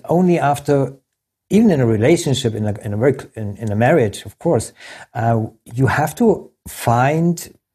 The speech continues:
in each and every one of the partners have to find their own independence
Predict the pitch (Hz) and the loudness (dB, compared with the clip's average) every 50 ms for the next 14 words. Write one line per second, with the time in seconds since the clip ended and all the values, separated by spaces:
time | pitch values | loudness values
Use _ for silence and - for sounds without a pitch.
0 | _ _ _ - - 127 120 113 - 160 196 190 - 156 131 127 120 117 107 113 | _ _ _ -4 -2 -2 -2 0 0 0 0 0 2 2 2 2 2 2 2 2
1 | 156 214 240 196 117 - - 117 107 - - 110 - - 120 110 104 104 110 110 | 2 2 2 0 -2 -2 -4 -4 -4 -4 -6 -10 -6 -2 0 0 0 0 -2 -4
2 | 101 - 117 110 - - 117 104 - - 117 113 120 135 123 113 113 - - 117 | -2 -2 -2 -2 -2 -4 -8 -6 -2 0 0 0 2 0 0 -2 -2 -2 -2 -2
3 | 123 143 151 143 104 127 113 110 107 107 - - 135 135 151 156 139 110 98 98 | -2 0 -2 -2 -2 -2 -2 -2 -2 -4 -4 -2 -2 -2 -2 -2 -4 -4 -4 -6
4 | 95 90 - - | -8 -10 -12 -14